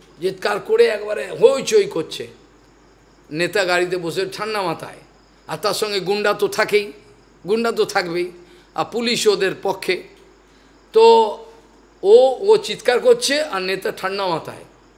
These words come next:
ঠান্ডা মাথায়। এবার যে গুন্ডা রয়েছে, ওই "জঞ্জাল সরিয়ে দে না", ঠিক এরম ঠান্ডা মাথায়, কিছু বললো না, মেরে ফেল বলছে না, "জঞ্জাল সরিয়ে দে না", বলে ও বেরোলো, ঠাক করে গুলি করলো, মরে গেল। ব্যাস,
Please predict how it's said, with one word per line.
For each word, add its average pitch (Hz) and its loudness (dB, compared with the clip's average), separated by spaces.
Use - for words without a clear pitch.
ঠান্ডা 165 -6
মাথায়। 226 0
এবার 170 0
যে 151 -6
গুন্ডা 180 -4
রয়েছে, 208 -4
ওই 175 -8
"জঞ্জাল 156 -4
সরিয়ে 175 -4
দে 196 -2
না", 185 -6
ঠিক 294 0
এরম 233 6
ঠান্ডা 202 -2
মাথায়, 151 -4
কিছু 269 0
বললো 285 6
না, 175 -2
মেরে 208 2
ফেল 269 2
বলছে 233 0
না, - -8
"জঞ্জাল 156 -4
সরিয়ে 180 -8
দে 185 -6
না", 175 -12
বলে 113 -14
ও 147 -6
বেরোলো, 202 0
ঠাক - -10
করে 135 -10
গুলি 143 -12
করলো, 254 -4
মরে - -20
গেল। - -20
ব্যাস, - -20